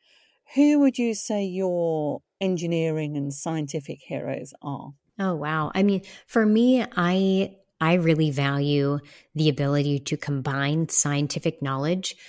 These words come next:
Speaker 2: with other creative skills. And so anybody who can combine storytelling skills with science is somebody,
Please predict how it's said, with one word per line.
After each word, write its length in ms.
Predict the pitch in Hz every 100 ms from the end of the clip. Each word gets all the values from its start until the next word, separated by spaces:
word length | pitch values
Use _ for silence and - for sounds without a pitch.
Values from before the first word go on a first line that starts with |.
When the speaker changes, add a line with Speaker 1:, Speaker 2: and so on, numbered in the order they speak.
| - -
Speaker 2:
with 340 | 170 156 - -
other 320 | 156 156 156
creative 640 | 156 - 151 135 139 135
skills. 640 | - - 139 135 208 247 - - - -
And 160 | 185 -
so 160 | 175 -
anybody 480 | 214 247 226 196 175
who 200 | 170 160
can 460 | 160 151 151 143 - _ _ _ _
combine 560 | - 160 151 147 143 143
storytelling 960 | - - - 143 147 147 - 151 151
skills 600 | 151 - 160 156 160 165 -
with 100 | -
science 680 | - 143 143 165 190 - -
is 160 | 165 -
somebody, 520 | 147 143 143 143